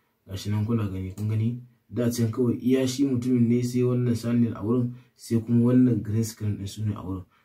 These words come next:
To da aka zo wajen editing sai aka cire wannan green ɗin, sai aka ɗaura wannan fadar da kuke gani. Kun gani gashi nan kun ga yadda aka, aka saka ta. To kamar yadda muke gani dai gashi nan yadda abin yake kasancewa. Gashi nan kun gani yana tattare ta ya hana ta wucewa.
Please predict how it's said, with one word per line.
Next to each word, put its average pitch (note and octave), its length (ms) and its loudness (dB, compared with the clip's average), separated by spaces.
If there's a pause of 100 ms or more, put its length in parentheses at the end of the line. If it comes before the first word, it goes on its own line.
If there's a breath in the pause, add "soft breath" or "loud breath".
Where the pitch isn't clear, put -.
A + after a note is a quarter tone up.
To G#2 120 -6
da - 180 -6
aka A#2+ 160 0
zo A2+ 120 2
wajen A#2 240 0
editing G#2+ 260 -6
sai - 160 -10
aka A#2+ 160 -6
cire B2 260 -2
wannan A#2 260 2
green A2 200 -2
ɗin, A#2+ 200 -2 (220 loud breath)
sai - 200 -12
aka A#2+ 200 -6
ɗaura A#2 420 2
wannan G2+ 240 -4
fadar G#2+ 260 -4
da F#2 80 -6
kuke G2+ 280 -10
gani. F#2 220 -8
Kun G#2 140 -8
gani G#2+ 220 -2
gashi F#2+ 220 -8
nan G2+ 180 -6
kun G#2+ 120 -6
ga G#2+ 60 -2
yadda G2+ 220 -6
aka, F#2 200 -12
aka F#2+ 120 -14
saka F#2+ 260 -18
ta. - 160 -20 (580)
To - 140 -16 (480)
kamar B2 220 0
yadda C3 160 4
muke B2 280 0
gani G#2 240 0
dai A2 140 -2
gashi G2+ 240 -6
nan A#2 100 0
yadda G#2+ 220 -6
abin G#2 240 -4
yake G2+ 200 -10
kasancewa. F2+ 600 -14
Gashi F2+ 240 -12
nan G2+ 160 -6
kun G#2+ 140 -6
gani G#2 260 -2
yana A2 220 -4
tattare G#2 420 -8
ta G#2+ 80 -10
ya G2+ 160 -6
hana A2+ 320 -2
ta - 80 -8
wucewa. G2 460 -10